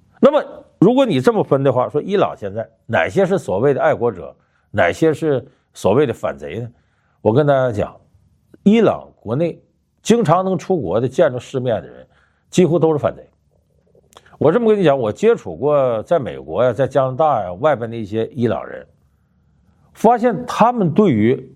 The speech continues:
这次美国、以色列空袭伊朗，普遍持一种欢迎态度，快点把那个无耻无赖的神权赶下台吧，希望美国能救伊朗人民于水火之中，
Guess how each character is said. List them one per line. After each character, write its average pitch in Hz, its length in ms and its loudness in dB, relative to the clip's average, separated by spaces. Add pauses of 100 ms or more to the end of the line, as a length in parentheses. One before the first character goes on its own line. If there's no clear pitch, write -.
(120)
这 214 160 4
次 175 200 0
美 90 200 -4
国、 127 200 0
以 92 100 -4
色 101 140 -4
列 131 180 0
空 147 300 -4
袭 135 200 0
伊 135 60 2
朗， 90 240 -2 (380)
普 117 280 2
遍 208 240 2
持 107 280 -8
一 127 80 -4
种 90 120 -8
欢 95 280 -2
迎 76 100 -14
态 78 180 -6
度， - 80 -18 (320)
快 262 220 -2
点 139 180 0
把 80 120 0
那 104 120 -4
个 107 160 -2 (260)
无 135 180 2
耻 - 180 -8
无 87 220 -2
赖 147 160 2
的 98 80 -8
神 113 200 -10
权 87 220 -8 (540)
赶 95 160 -4
下 135 120 2
台 76 200 -2
吧， 87 100 -12 (800)
希 208 180 2
望 214 180 2
美 101 160 0
国 151 160 2
能 156 140 -2
救 175 220 0
伊 151 140 2
朗 101 200 -2
人 120 80 -6
民 139 120 -8
于 139 60 -4
水 131 200 -4
火 104 160 -4
之 87 120 -14
中， 76 160 -18